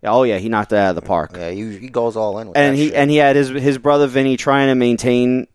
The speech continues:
Speaker 1: his cousin Danny in the background of the video I took. I'll show you later. And that was ri-,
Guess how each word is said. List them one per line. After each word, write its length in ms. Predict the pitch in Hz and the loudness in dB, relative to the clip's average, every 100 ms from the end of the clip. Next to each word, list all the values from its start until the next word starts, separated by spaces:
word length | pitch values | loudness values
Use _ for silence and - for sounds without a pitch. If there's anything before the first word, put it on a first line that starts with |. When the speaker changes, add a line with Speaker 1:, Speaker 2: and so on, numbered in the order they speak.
| - | -4
Speaker 1:
his 200 | 127 117 | -4 0
cousin 300 | 127 113 117 | 0 0 0
Danny 460 | 110 107 107 107 101 _ - | 0 0 -2 -6 -10 _ -4
in 60 | |
the 60 | 117 | -2
background 520 | 110 104 98 107 104 | 0 -2 0 0 0
of 80 | 104 | -2
the 60 | 98 | -2
video 260 | 98 95 | -2 2
I 100 | 95 | 2
took. 220 | 90 101 92 | 0 -2 -2
I'll 100 | 95 | -2
show 140 | 107 | 0
you 160 | 98 95 | 0 0
later. 340 | 92 87 92 _ _ _ _ _ | 0 -2 -6 _ _ _ _ _
And 100 | 117 | -4
that 140 | 110 107 | 0 0
was 260 | 104 92 - | -2 -6 -18
ri-, 240 | - 107 | -8 -6